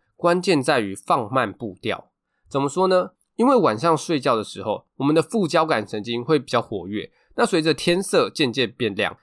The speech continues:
副交感神经就会越来越弱，准备交棒给交感神经哦。那如果你早上过得很匆忙、很慌张的话，就会强行打断他们接棒，这样自律神经就很容易失调哦。那为了避免这种状况发生呢，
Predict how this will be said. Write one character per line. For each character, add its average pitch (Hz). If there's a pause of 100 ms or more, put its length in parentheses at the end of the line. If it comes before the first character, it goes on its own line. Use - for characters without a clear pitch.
(140)
副 233
交 190
感 175
神 104
经 113
就 117
会 117
越 131
来 95
越 98
弱， 95 (160)
准 123
备 170
交 143
棒 139
给 78
交 120
感 107
神 87
经 87
哦。 90 (380)
那 247
如 196
果 185
你 160
早 104
上 131
过 160
得 127
很 101
匆 135
忙、 120
很 101
慌 123
张 120
的 98
话， 98 (200)
就 233
会 233
强 139
行 131
打 98
断 123
他 120
们 101
接 104
棒， 95 (140)
这 214
样 247
自 240
律 214
神 131
经 143
就 160
很 131
容 92
易 120
失 -
调 -
哦。 - (200)
那 226
为 254
了 185
避 226
免 135
这 180
种 127
状 156
况 139
发 127
生 -
呢， 123